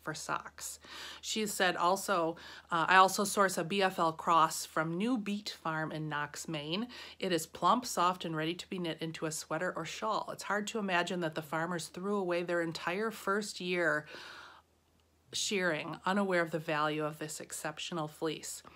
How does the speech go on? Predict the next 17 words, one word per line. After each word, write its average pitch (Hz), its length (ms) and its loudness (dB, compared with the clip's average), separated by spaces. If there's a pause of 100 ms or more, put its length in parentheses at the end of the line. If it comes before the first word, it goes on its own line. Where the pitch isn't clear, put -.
(600)
My 196 200 6
experience 185 840 0
with 196 100 -4
farms 151 520 0
like 165 240 0
New 185 160 -2
Beat 160 260 -2
has 175 260 -2
me 180 120 -2
scouting 180 560 0
for 180 160 -2
amazing 165 440 0
fire, 165 540 -2
fiber 208 380 4
not 165 320 2
being 185 200 -2
utilized. - 680 -4